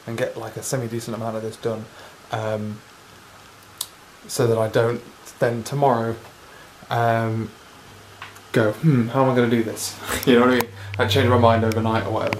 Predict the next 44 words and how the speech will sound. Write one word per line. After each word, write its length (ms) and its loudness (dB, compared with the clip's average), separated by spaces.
So 160 6
good 140 6
that 100 2
I 60 4
managed 260 0
to 60 -12
stay 220 0
up. 180 0
Um, 580 -4
I've 120 -10
done 160 -2
just 240 2
short 260 4
of 80 -4
three 220 -2
hours 240 -4
of 80 -10
programming 340 -6
today, 220 -8
because 580 0
tomorrow 520 4
I 360 2
am 260 -6
going 200 -6
to 100 -10
struggle 460 0
to 80 -6
hit 200 -6
that, 300 -10
because 560 -6
we 320 -8
are 220 -2
going 500 2
after 220 -8
work 360 -2
to 400 -2
town 500 2
to 80 -6
go 180 0
to 320 -6
a 340 -2
meeting, 440 -2
conference 480 -4
thing, 320 -6